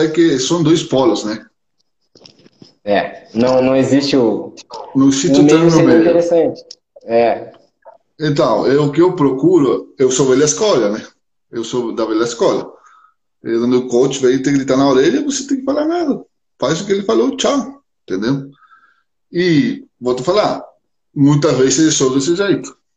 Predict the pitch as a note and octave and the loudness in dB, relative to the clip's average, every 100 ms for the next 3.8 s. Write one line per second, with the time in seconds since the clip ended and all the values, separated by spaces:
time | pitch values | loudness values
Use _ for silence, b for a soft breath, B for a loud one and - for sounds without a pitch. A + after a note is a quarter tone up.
0 | _ _ G#2 G#2 C3 - _ _ _ _ | _ _ -10 -8 -8 -14 _ _ _ _
1 | _ _ _ _ _ _ _ _ A#2 C3+ | _ _ _ _ _ _ _ _ -4 0
2 | C#3+ C#3 D#3 A#2 - - - - _ _ | 0 0 0 -2 -6 -16 -20 -20 _ _
3 | _ - C3 B2+ A#2+ A#2+ A2 - | _ -2 2 4 4 4 2 0